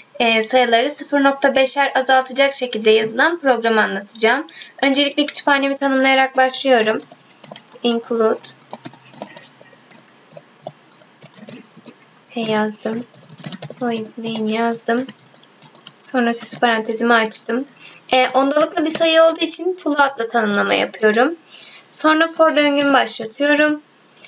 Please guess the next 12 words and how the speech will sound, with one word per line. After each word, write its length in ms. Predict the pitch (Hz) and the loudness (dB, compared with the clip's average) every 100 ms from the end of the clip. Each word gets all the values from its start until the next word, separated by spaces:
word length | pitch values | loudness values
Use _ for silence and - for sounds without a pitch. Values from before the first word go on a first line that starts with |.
| _ - | _ -4
I 260 | 269 285 247 | 2 2 2
diyorum 400 | 294 311 320 302 | 2 2 2 2
ki 160 | 247 247 | 0 2
eşitse 540 | 247 247 294 - 226 | 2 0 -4 -4 0
yirmi 720 | 196 208 247 277 285 294 302 | 0 2 2 2 2 4 4
noktalı 440 | 254 233 - 269 294 | 4 0 0 0 2
virgül, 420 | 302 285 294 294 - | 2 0 0 -2 0
I 340 | 254 247 220 | 2 2 0
büyükse 520 | 233 262 262 - 226 | 0 0 0 -6 -6
sıfır 640 | - - 254 - 294 294 247 | -6 -6 -8 -4 -2 0 0
noktalı 400 | 226 - 277 294 | -2 -2 -2 2
virgül, 420 | 294 277 294 | 2 2 0